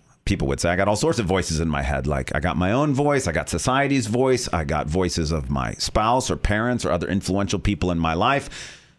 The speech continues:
I think sometimes I get Satan voice whispering in my ear, and I got God's voice. But again, I come back to the fundamental, uh, framework of Jesus says, "My sheep will recognize my voice,"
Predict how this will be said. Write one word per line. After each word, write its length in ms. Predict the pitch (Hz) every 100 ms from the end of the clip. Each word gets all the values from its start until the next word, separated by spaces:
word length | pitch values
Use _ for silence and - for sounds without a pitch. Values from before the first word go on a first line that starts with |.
| _
I 80 | -
think 260 | - 101 104
sometimes 440 | 107 104 110 107
I 80 | 104
get 160 | 110
Satan 440 | - 117 131 131 131
voice 320 | 113 113 101
whispering 420 | 131 135 135 131
in 40 | 127
my 140 | 117
ear, 220 | 123 160
and 120 | 165 151
I 60 |
got 160 | 147 147
God's 280 | 160 180 104
voice. 420 | - - - - _ - - -
But 100 | 101
again, 240 | 107 117
I 80 | 107
come 220 | 98 110
back 220 | 107 110 -
to 60 |
the 100 | 87
fundamental, 840 | - 104 98 101 95 90 90 85 -
uh, 120 | 82
framework 560 | - 90 85 76 67 -
of 320 | 67 65 65 - _ _ _ _ _ _ -
Jesus 360 | 143 160 160
says, 280 | - 95 85
"My 320 | 98 110 139
sheep 420 | 165 - 156 143 -
will 380 | 85 131 147 127
recognize 680 | 127 127 120 104 101 101
my 180 | 92 85
voice," 460 | 73 76 - -